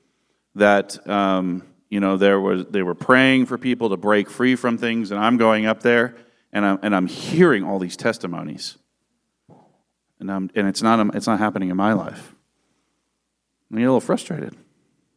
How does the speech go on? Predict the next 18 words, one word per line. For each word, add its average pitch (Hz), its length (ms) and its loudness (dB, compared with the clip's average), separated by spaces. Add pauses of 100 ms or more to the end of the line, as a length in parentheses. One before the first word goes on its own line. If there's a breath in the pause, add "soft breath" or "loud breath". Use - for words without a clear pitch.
(100)
I - 20 -10
get, 101 180 -2
I 101 60 -2
get 110 120 2
a 104 40 2
little 113 160 2
frustrated. 85 560 -6 (600)
So, - 120 -20
"God, 131 320 -2
like, 104 180 -4 (840)
how 123 160 -10
come? 82 360 -4 (380)
Why 98 120 -4
not 110 180 0
me? 90 240 -2 (400)
Why 98 160 -6
not 101 200 -2
me?" 92 220 -6